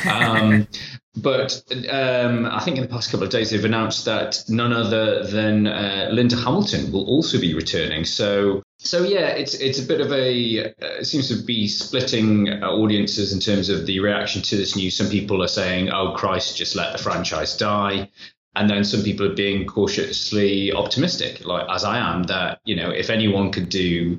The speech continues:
Speaker 2: can bring the Terminator back into being something interesting, is obviously gonna be the guy that came up with the ideas. And James Cameron, as we've talked about, has form with sequels. That's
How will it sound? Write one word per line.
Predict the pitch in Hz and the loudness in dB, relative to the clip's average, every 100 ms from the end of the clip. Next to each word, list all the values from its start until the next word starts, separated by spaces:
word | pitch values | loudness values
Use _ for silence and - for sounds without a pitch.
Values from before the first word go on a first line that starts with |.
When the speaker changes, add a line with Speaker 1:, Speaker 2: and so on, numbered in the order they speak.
| - - - - | -6 -18 -18 -4
Speaker 2:
can | - 90 | 0 2
bring | 95 95 92 90 87 - _ | 2 2 4 4 4 0 _
the | 90 | -4
Terminator | 87 101 87 82 | 0 0 2 0
back | 80 - 95 | -2 0 0
into | 87 87 98 85 82 | 2 2 0 -2 -2
being | - 87 82 | -2 -2 -2
something | 82 76 90 | -2 -2 2
interesting, | 107 - 78 - - 92 92 | 4 4 0 -2 -2 -2 0
is | 85 90 90 - - - | 0 0 -2 -6 -6 -2
obviously | 87 - 101 | -2 0 0
gonna | 92 85 | 0 2
be | 87 | 0
the | - | 0
guy | 92 - | 0 0
that | - | 0
came | 95 110 | 0 0
up | 120 | 0
with | 85 | -2
the | 78 | -2
ideas. | 76 80 82 80 - | -2 -2 -2 -2 -2
And | 90 90 87 | 0 0 0
James | 98 85 - | -2 -2 -2
Cameron, | 98 90 92 92 | -2 0 0 0
as | - 87 95 | -2 -4 -2
we've | 87 | -2
talked | - 104 104 | 2 2 2
about, | 85 87 - | -2 -2 0
has | 87 85 - - - _ - | -2 -2 -2 -6 -12 _ -6
form | - 98 95 | 0 2 4
with | 90 | 2
sequels. | - 95 - 98 101 101 | 0 -4 -4 -2 -2 -2
That's | 90 - - - | -2 -4 -6 -8